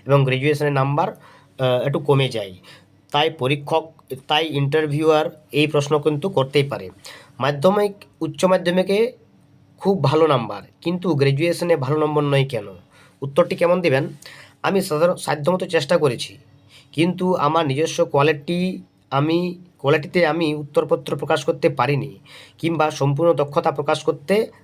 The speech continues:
পারিনি, তাই নম্বর কমে গেছে। তবে যতটুকু পেয়েছি, এটাকে মেনে নিয়ে আমি আগামী দিনে পরিশ্রম করে চলেছি। আদর্শ বিদ্যালয় বলতে কী বোঝো? আদর্শ বিদ্যালয়, আদর্শ বিদ্যালয় কেমন হবে?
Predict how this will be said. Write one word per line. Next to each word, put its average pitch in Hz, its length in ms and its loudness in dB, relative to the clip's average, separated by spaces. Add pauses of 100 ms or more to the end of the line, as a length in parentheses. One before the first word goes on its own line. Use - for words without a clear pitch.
(140)
পারিনি, 120 460 -4 (280)
তাই 156 200 0
নম্বর 147 400 2 (120)
কমে 139 200 4
গেছে। 107 340 -10 (640)
তবে 196 180 4
যতটুকু 170 400 -2
পেয়েছি, 160 640 -2 (260)
এটাকে 175 400 0
মেনে 151 260 2
নিয়ে 156 440 2
আমি 156 260 2
আগামী 151 380 0
দিনে 160 220 2
পরিশ্রম 147 520 0
করে 135 180 -4
চলেছি। 104 440 -12 (2250)
আদর্শ 190 420 0
বিদ্যালয় 180 460 0
বলতে 180 280 -4
কী 147 180 -6
বোঝো? 110 360 -6 (460)
আদর্শ 143 360 0
বিদ্যালয়, 104 480 -8 (680)
আদর্শ 175 320 -2
বিদ্যালয় 185 360 0
কেমন 185 220 0
হবে? 190 220 0